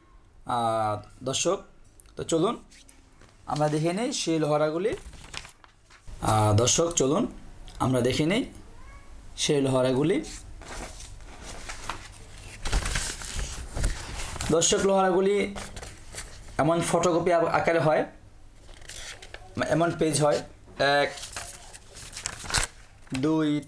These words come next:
তিন, চার। আহ,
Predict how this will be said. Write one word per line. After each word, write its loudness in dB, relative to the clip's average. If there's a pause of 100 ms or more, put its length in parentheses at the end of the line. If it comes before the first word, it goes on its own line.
তিন, 0 (760)
চার। -4 (1900)
আহ, 2